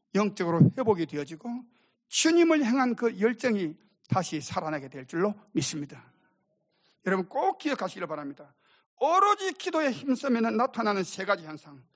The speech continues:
첫 번째, 성령 체험한다. 두 번째, 마음의 능력이 임한다. 어떤 일이 있어도 하나님 뜻대로 내가 살면 된다는 확신이 옵니다. 세 번째,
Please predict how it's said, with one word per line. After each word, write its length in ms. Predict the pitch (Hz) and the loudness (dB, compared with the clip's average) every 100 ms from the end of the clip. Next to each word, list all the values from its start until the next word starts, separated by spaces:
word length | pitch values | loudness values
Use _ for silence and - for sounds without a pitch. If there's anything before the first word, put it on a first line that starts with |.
| _ _ | _ _
첫 200 | - - | -8 -4
번째, 340 | 311 285 196 156 | -2 0 -2 -4
성령 400 | - 208 220 214 | -2 0 2 0
체험한다. 500 | 185 156 139 - - _ _ | -4 -10 -12 -14 -20 _ _
두 140 | - 226 | -6 0
번째, 340 | 302 294 233 | 0 0 -2
마음의 340 | 175 202 285 269 | 2 2 4 2
능력이 440 | 359 403 370 330 | 2 0 -2 0
임한다. 460 | 226 220 202 160 - _ | -2 -2 -4 -10 -14 _
어떤 420 | 220 - - - 523 | -2 -2 0 2 2
일이 320 | 494 453 415 | 2 2 2
있어도 540 | - 330 349 349 175 - _ _ | 0 0 2 2 0 -8 _ _
하나님 340 | - 349 311 | 0 2 2
뜻대로 320 | - 320 302 262 | -2 -2 2 4
내가 160 | 240 | 2
살면 380 | - 214 233 240 | 0 0 2 2
된다는 360 | 285 349 247 175 | 2 2 0 -2
확신이 300 | 254 - 214 | -10 -6 -4
옵니다. 300 | 156 143 135 _ _ | -4 -6 -16 _ _
세 180 | - 226 | -6 0
번째, 340 | 240 226 156 | 0 -2 -10